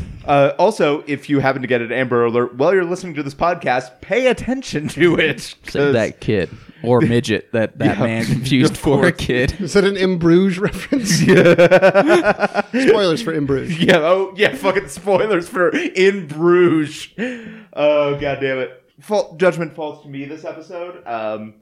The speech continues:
Speaker 1: and I am just, I'm really liking the <laughs> idea of Santa Claus being overthrown by a workers'
Speaker 2: It's not an
Speaker 1: revolution.
Speaker 2: idea, it's the truth.
Speaker 1: Well, yes, <laughs> sorry. I, I, I think I'm gonna go with the alternate history just because I like the idea of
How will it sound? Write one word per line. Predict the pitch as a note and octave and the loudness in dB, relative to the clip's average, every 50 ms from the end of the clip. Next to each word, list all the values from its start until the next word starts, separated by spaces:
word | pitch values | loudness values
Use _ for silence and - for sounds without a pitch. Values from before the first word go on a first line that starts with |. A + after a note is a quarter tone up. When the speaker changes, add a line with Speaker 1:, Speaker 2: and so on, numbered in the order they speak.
| _ - | _ -4
Speaker 1:
and | C#3 C#3 C#3 C3+ C3+ C3 B2+ B2 B2 B2 A#2+ A#2+ G#2+ - - - - _ _ - - | -2 0 0 2 2 0 0 -2 -2 -4 -6 -8 -16 -20 -20 -20 -20 _ _ -8 -4
I | A2+ A#2 A2+ A2+ A#2 A#2 - - | -4 -2 -2 -2 -2 -4 -4 -4
am | B2 B2+ B2 A#2 | -6 -6 -4 -2
just, | B2 B2 B2 - - | -4 -4 -4 -4 -4
I'm | A#2 B2 A#2+ A#2+ A#2+ A#2+ A#2 A#2+ | -4 -4 -4 -4 -6 -10 -6 -4
really | B2+ C3 B2+ B2+ C3 C3+ B2 | -2 0 0 0 0 0 0
liking | A#2 A#2 A2 A2 - - B2 A#2 G#2+ | 0 0 0 0 -2 -4 -8 -6 -2
the | A2+ A2+ A#2+ | 0 0 0
<laughs> | A2 G#2+ | 0 -2
idea | C3+ C3 - - - D3 D3+ C#3 C#3+ D3 D3+ - D3 C#3 - - - - - - - _ - - - - | -4 -2 -2 -2 0 2 0 2 2 0 0 0 0 -2 -4 -8 -20 -20 -20 -20 -20 _ -20 -20 -12 -6
of | - C3 C#3 - - D#3+ D#3 C#3 B2 - - - - _ _ _ _ - | -2 -2 -2 -2 -2 -4 -4 -4 -4 -8 -12 -16 -20 _ _ _ _ -12
Santa | D3+ - D#3 C#3 C3+ C3+ | -4 -4 -2 -2 -2 -2
Claus | C#3 C3+ B2+ B2 | 0 -2 -2 0
being | A2 C3+ C3 B2+ | 0 -2 -2 0
overthrown | - B2 A#2+ A#2+ B2+ B2+ - B2 B2 A#2+ A#2+ | -2 -2 0 -2 -2 -2 0 0 0 0 2
by | A#2 A2+ A2+ | 2 2 2
a | A2+ | 0
workers' | G#2+ G#2+ A#2 A#2 - - D#3 A#2+ | 0 0 -2 0 2 0 0 2
Speaker 2:
It's | C3+ | 2
not | F3 F#3 G3 E3+ | 2 4 4 4
an | D3 | 2
Speaker 1:
revolution. | C3+ A#2 G#2+ - | 2 2 0 2
Speaker 2:
idea, | - C#3+ D#3+ D#3+ C3 G2+ | 2 2 4 4 2 2
it's | G#2 - - - | 0 -4 -6 -8
the | - G2 | -6 -6
truth. | - - - - C3+ C#3+ B2+ F2 - | -6 -6 -2 -2 0 0 0 -2 -2
Speaker 1:
Well, | C#3 C3 B2+ C3 | -2 -2 -2 0
yes, | B2+ B2+ G#2 - D3 - | 0 0 0 0 -2 -2
<laughs> | |
sorry. | - - - - - - D#3 D#3 C#3+ C#3 C#3+ C3 A#2+ - - - _ - - - - - - | -4 -6 -8 -6 -2 0 2 2 2 2 0 0 -2 -6 -10 -20 _ -20 -20 -20 -20 -14 -4
I, | - A#2+ B2 B2 A#2+ | 0 0 2 2 2
I, | E2 A#2+ A#2+ A#2+ A#2 D#2 - - _ _ _ _ _ - _ _ _ - | 0 0 -2 -2 -2 -6 -10 -14 _ _ _ _ _ -20 _ _ _ -6
I | - A#2+ | -4 -2
think | A2 D3+ D3+ D3 | 0 2 2 2
I'm | C#3+ | 2
gonna | B2+ C#3 C#3 | 2 2 2
go | C3+ D3 C#3+ | 2 2 2
with | C#3+ C#3 | 2 2
the | C#3+ C3 | 2 2
alternate | A#2+ C3+ - - B2+ A2+ G#2+ | 2 0 0 0 -2 -2 -2
history | G#2 A#2 A2+ - - A#2 A2 A2 | -2 -2 -4 -4 -2 -2 -2 0
just | G#2+ B2+ - | -2 -2 -4
because | C3+ B2 C#3 B2+ C3 | 0 -2 0 0 0
I | B2 B2 | -2 -2
like | A#2+ A#2+ B2 B2+ - | 0 0 -2 0 0
the | C#3 C3 | 0 2
idea | B2 A#2+ A#2 B2 B2 B2 B2+ | 2 2 2 0 2 2 0
of | - B2 B2 A#2 A#2 A2+ G#2 G2+ | 0 0 0 0 0 -2 -6 -8